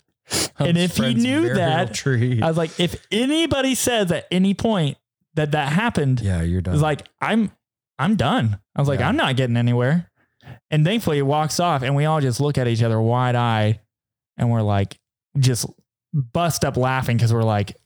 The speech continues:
Speaker 2: "Yeah, I, this is now, like, a tree that I have pooped on." We're,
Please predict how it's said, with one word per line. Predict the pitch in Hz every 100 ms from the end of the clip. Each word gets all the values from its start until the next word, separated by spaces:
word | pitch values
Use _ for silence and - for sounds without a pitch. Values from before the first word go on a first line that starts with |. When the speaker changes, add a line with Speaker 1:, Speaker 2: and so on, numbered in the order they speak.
| _ - - 127
Speaker 2:
"Yeah, | 139 156 104 -
I, | 120
this | - 123 113
is | 120
now, | 113 113 107
like, | 113 107 98 - -
a |
tree | - 117 117
that | 107
I | 101
have | 101
pooped | - 123 - - - _ _ _ -
on." | 104 98 104
We're, | 120 110 104 101